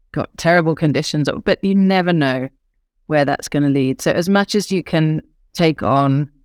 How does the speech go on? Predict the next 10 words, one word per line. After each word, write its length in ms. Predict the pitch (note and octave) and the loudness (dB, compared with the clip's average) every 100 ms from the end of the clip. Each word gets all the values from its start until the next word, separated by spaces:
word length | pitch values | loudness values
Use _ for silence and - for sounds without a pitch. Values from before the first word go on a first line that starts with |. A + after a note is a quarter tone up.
| - | -6
and 420 | D3+ C#3 C3+ - - _ _ _ _ - | -2 -2 -2 -8 -20 _ _ _ _ -6
learn 480 | D#3 D3+ D3 D3+ D3 | 0 2 2 0 -2
from 420 | - C#3+ C3+ C#3 C#3 | -2 -2 -2 -6 -4
different 480 | D#3+ D3 D#3 C#3 - _ _ - | -4 -2 0 -2 -2 _ _ -6
moments 720 | D3+ D3 D3 C#3+ C3+ - - | -2 0 2 0 -2 -6 -8
and, 340 | C3+ - - - | -6 -8 -12 -10
uh, 100 | - - - - - | -10 -10 -12 -12 -6
just 260 | - F3 - | -4 -4 -2
do 180 | C#3+ C3 | 0 0
them. 240 | B2+ | -2